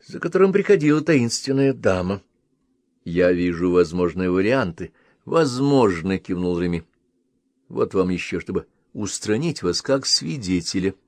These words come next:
Чего свидетеля? Вы, может, сами не знаете чего. Так тоже бывает. Здорово. И какой же вывод? Никакого. Если вас ещё раз попытаются сбить на машине,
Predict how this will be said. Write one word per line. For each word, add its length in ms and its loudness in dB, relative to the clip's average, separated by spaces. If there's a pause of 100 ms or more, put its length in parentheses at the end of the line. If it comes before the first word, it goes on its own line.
(840)
Чего 760 2
свидетеля? 920 -6 (580)
Вы, 80 -12
может, 200 -8
сами 420 0
не 80 -4
знаете 340 -2
чего. 440 -2 (120)
Так 160 -14
тоже 220 -6
бывает. 480 0 (500)
Здорово. 640 -8 (680)
И 280 -4 (200)
какой 400 0
же 260 -4 (160)
вывод? 520 -4 (600)
Никакого. 880 -2 (1500)
Если 320 2
вас 180 2
ещё 320 0
раз 240 4
попытаются 640 0
сбить 480 -2
на 100 0
машине, 500 0